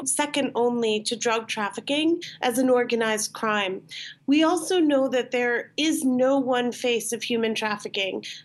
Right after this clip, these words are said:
Trafficked men, women, and children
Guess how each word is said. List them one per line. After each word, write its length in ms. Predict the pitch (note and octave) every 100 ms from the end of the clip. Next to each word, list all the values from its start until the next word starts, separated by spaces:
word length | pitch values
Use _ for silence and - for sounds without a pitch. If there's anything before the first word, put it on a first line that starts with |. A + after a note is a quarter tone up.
| -
Trafficked 500 | C4+ B3+ C4 B3+ A3+
men, 480 | A#3 A#3 B3 C4 A3
women, 440 | A#3 A#3+ A#3+ B3+
and 220 | A#3 A3+
children 680 | A3 A#3 A3 A3+ G#3+ B3+